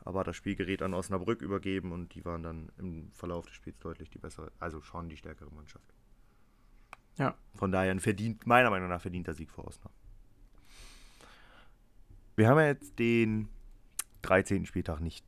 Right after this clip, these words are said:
Speaker 1: thematisiert aufgrund von Urlaub.
Speaker 2: Ja.
Speaker 1: Einigen wir uns da auf einen Spieler für einen Podcast-Prinzen oder fällt der dreizehnte Spieltag dann komplett raus?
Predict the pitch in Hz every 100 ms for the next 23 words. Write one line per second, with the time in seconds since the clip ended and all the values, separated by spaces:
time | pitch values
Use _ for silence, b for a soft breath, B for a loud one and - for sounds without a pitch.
0 | - 92 80 76 78 73 85 80 - -
1 | - - - - 82 - 87 82 - 80
2 | 80 87 90 82 - - - - - -
3 | - - - - b b b 147 135 b
4 | b b b - - - - - - -
5 | 127 175 160 143 135 123 - 117 120 120
6 | - - 117 117 113 104 101 - 98 95
7 | 120 123 139 131 139 131 131 113 107 -
8 | 101 101 92 92 - 85 82 87 85 -
9 | 80 82 82 - - - -